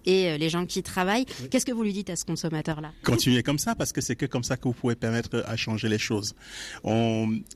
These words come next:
Speaker 2: Moi, mon rêve demain, c'est de pouvoir voir... Euh, arrêter d'avoir ces, ces, ces discours où on dit les enfants travaillent sur la plantation, et cetera. Si elles n'ont pas les moyens financiers, si on ne les paye pas au juste prix,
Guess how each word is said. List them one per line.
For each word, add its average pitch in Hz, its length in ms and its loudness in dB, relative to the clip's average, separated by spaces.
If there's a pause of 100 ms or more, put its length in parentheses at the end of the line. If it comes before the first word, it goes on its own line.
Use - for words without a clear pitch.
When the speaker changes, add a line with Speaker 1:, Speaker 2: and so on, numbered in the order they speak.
Speaker 2:
Moi, 123 140 4
mon 151 180 2
rêve 143 300 0
demain, 127 300 0
c'est 120 180 -2
de 113 80 0
pouvoir 123 340 0
voir... 120 520 -2 (500)
Euh, 110 420 2 (480)
arrêter 127 360 0
d'avoir 135 320 0
ces, 123 260 0
ces, 127 200 0
ces 139 180 2
discours 131 420 4
où 123 160 4
on 120 100 2
dit 131 200 2
les 113 260 2
enfants 127 320 -2
travaillent 120 300 0
sur - 140 0
la 110 100 2
plantation, 127 840 2
et 104 40 2
cetera. 113 500 0 (420)
Si - 220 2
elles 170 60 6
n'ont 160 120 2
pas 156 120 -4
les 147 100 2
moyens 135 340 0
financiers, 135 600 -2
si 151 580 0
on 143 140 0
ne 151 160 2
les 139 180 0
paye 139 220 -2
pas 143 140 -2
au 135 40 4
juste 131 300 -2
prix, 123 260 -6